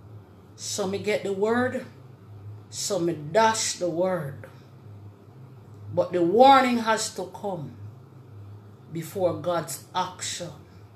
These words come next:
God have an ignorant vibration towards this land.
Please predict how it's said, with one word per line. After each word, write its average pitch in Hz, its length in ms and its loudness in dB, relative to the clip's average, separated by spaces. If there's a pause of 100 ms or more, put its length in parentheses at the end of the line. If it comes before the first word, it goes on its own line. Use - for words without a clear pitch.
(1300)
God 320 220 10
have 311 160 10
an 285 120 6 (120)
ignorant 247 640 2
vibration 202 1000 0
towards 190 600 0
this 170 300 -8
land. 170 500 -6